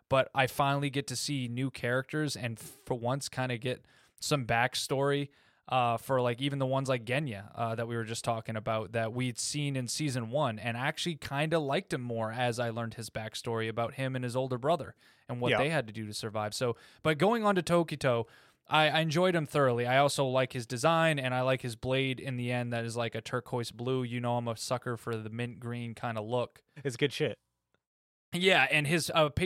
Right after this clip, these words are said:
Speaker 1: capabilities of using the mist as, like, he's basically one of the fastest Hashira because he can almost teleport in the mist.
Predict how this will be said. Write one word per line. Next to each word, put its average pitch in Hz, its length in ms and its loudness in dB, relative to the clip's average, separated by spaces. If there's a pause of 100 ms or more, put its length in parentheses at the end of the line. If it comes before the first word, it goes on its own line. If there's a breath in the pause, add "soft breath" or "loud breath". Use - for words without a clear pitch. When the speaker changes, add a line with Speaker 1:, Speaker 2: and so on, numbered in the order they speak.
(120)
Speaker 1:
capabilities 160 640 2
of 135 100 -4
using 139 380 0
the 127 60 0
mist 131 460 2
as, 120 360 0
like, 120 160 0
he's 131 160 -2
basically 151 580 0 (360 soft breath)
one 143 200 4
of 135 60 4
the 120 80 2
fastest 131 680 2 (100)
Hashira 123 480 0
because 113 300 -4
he - 80 -8
can 135 160 -4
almost 127 380 -2
teleport 120 480 -2
in 113 160 -4
the 110 80 -6
mist. 117 420 -6